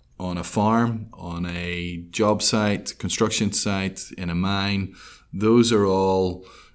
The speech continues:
uh, environments that present some different challenges in terms of that control. But, um, the more controlled it is,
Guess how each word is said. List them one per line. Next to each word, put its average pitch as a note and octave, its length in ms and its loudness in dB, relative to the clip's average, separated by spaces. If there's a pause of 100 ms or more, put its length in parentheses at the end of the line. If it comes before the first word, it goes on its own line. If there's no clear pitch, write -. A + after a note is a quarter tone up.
uh, F#2 220 -6 (120)
environments G2+ 460 0
that G2 120 -4
present F#2 340 -2
some F#2 160 0
different F#2 400 -4
challenges E2 920 -6
in E2 140 -12
terms E2+ 320 -4
of D#2 80 -10
that E2 220 -8
control. F#2+ 600 -8 (680)
But, F#2+ 680 -6 (520)
um, F2+ 560 -6 (420)
the F#2 140 -4
more G#2+ 160 2
controlled A2 500 0 (380)
it F#2+ 340 -10
is, G#3+ 520 -2